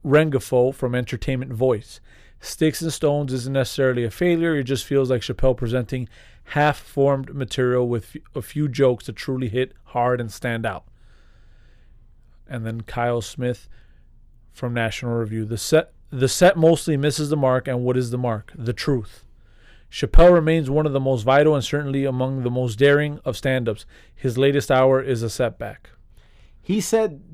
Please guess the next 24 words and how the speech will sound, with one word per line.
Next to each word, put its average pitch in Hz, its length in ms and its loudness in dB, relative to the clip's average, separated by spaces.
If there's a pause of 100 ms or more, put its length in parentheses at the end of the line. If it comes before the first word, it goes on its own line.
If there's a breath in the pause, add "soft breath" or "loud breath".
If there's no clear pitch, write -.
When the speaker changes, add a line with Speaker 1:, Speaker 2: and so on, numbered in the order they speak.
Speaker 2:
that, 180 320 4
that 175 180 4
last 196 300 4
one 156 160 0
is 123 120 -2
the 110 100 -6
craziest. 117 720 -2 (140)
The 127 120 -6
fact 143 300 0
that 127 140 0
you're 135 180 -2
saying 139 460 -2
that 117 180 -4
it 117 80 -4
missed 131 420 -2
the 147 80 2
mark 127 580 2
and 123 160 -4
the 113 60 -4
mark 131 400 0
is 113 200 -6
the 95 120 -10
truth. - 600 -6 (880 soft breath)
Speaker 1:
Well, 185 320 6